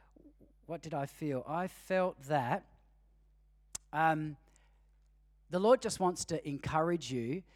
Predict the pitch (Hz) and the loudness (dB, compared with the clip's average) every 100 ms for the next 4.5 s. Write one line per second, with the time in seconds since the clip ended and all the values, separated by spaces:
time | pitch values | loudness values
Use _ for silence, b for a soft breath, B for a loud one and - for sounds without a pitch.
0 | b - 147 143 147 185 190 190 151 151 | b 0 2 2 0 2 4 2 4 4
1 | 147 139 151 143 120 - - 156 147 135 | 4 2 0 0 0 -2 2 2 2 0
2 | 127 92 - b b b 143 151 - - | 0 -4 -12 b b b -4 -2 -2 0
3 | 190 196 185 180 143 156 151 127 135 - | 2 2 0 0 0 2 4 4 2 -2
4 | - 147 143 143 143 | -4 -4 -2 -2 -4